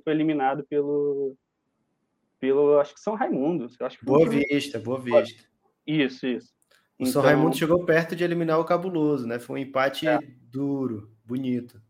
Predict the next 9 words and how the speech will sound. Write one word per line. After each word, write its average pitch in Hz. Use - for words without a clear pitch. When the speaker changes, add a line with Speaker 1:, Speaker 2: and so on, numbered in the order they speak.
Speaker 2:
bom 113
de 143
se 135
ver. 139
Speaker 1:
Então, 127
então 180
é 247
isso, 247
assim, 208